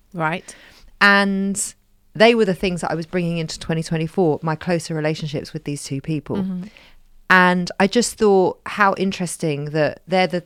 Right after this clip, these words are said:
Speaker 2: they're the main things that have stuck with me,
Speaker 1: Mm.
Speaker 2: that actually I allowed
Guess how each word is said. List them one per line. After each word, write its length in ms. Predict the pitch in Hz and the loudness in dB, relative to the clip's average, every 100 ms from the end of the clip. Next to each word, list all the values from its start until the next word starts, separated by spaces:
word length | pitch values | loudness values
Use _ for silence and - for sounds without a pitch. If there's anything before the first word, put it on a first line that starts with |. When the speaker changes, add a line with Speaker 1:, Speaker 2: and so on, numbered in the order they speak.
| _ | _
Speaker 2:
they're 200 | 233 254 | 4 4
the 120 | 247 | 4
main 280 | 220 220 208 | 0 -2 -2
things 300 | 196 202 175 | -4 -4 -4
that 140 | - 147 | -4 -6
have 100 | - | -8
stuck 380 | - 175 - | -4 -4 -4
with 160 | 147 - | -8 -8
me, 260 | 131 110 - | -8 -8 -8
Speaker 1:
Mm. 280 | 175 160 - | -8 -10 -10
Speaker 2:
that 100 | - | -4
actually 460 | 175 - 175 170 - | -4 -4 -6 -4 0
I 340 | 160 156 160 - - - - - - | 0 0 -4 -10 -20 -20 -20 -10 -2
allowed 540 | 175 190 185 165 160 | 2 4 4 2 -2